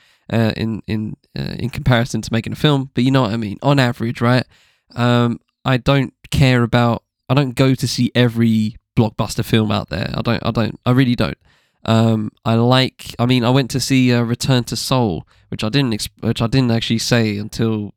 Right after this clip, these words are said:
uh, well, till now, but, um, that was an amazing film. I saw that in B F I, uh, South Bank, and I really enjoyed myself. I really enjoyed the film. It was very interesting, very layered, and very nuanced, um,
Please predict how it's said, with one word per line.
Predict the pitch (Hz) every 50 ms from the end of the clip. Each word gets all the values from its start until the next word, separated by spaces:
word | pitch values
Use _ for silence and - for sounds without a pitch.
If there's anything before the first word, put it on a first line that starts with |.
| _ - -
uh, | - - -
well, | - 104 98 -
till | - - 107 104
now, | 110 113 117 113 104 101 98 - _
but, | - 113 78 60
um, | 107 110 104 107 - -
that | 127 123
was | 127 131
an | 143 143
amazing | 139 127 110 110 - - 127
film. | 127 - 180 202 170 110 90
I | 113
saw | - - - 113 117
that | 110 113 - -
in | -
B | - - 107 107
F | 110 - -
I, | 147 156 160 170 - _ _ _ _ _ _ _ -
uh, | 107 107 110
South | - - 143 151 151 143 -
Bank, | 156 151 156 151 - - - - -
and | 117 120 117
I | 117
really | 113 120 123 131 131 127
enjoyed | 127 120 127 123 123 120
myself. | 127 123 120 - 127 120 120 113 -
I | -
really | 113 117 123 120 120
enjoyed | 120 110 - 120 113
the | 113
film. | - - 117 117 117 117 117
It | 110
was | 117 117 -
very | - - 131 127 123 127
interesting, | - 120 117 - - - - 120 117 113 117 - _ _ _ _ _ -
very | 107 107 127 131 139 131
layered, | 120 117 117 117 117 117 113 113 - - - -
and | 123 120
very | 117 113 110 113
nuanced, | 117 120 131 147 143 120 104 87 76 - - - _ _ _ _ _ _ _ _ -
um, | 113 120 117 117 113 110 110 110 107 -